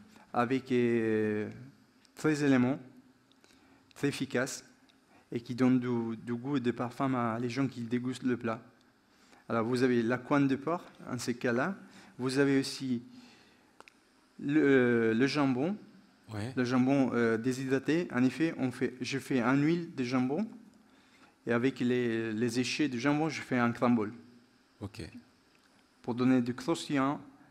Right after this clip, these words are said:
Speaker 1: du croquant à l'assiette aussi.
Speaker 2: Alors, si je comprends bien,
Speaker 1: Alors,
Speaker 2: ça,
Speaker 1: là, vous avez
Speaker 2: vous vous
Speaker 1: tout le
Speaker 2: en
Speaker 1: cochon.
Speaker 2: servez pour aromatiser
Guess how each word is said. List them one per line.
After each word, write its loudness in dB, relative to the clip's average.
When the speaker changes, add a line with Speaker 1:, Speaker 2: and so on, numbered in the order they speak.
Speaker 1:
du 0
croquant 0
à 0
l'assiette -4
aussi. -10
Speaker 2:
Alors, 2
si -4
je -4
comprends -2
bien, 2
Speaker 1:
Alors, 2
Speaker 2:
ça, 8
Speaker 1:
là, 4
vous 0
avez 6
Speaker 2:
vous 6
vous 8
Speaker 1:
tout 10
le 8
Speaker 2:
en 10
Speaker 1:
cochon. 4
Speaker 2:
servez 4
pour 0
aromatiser 2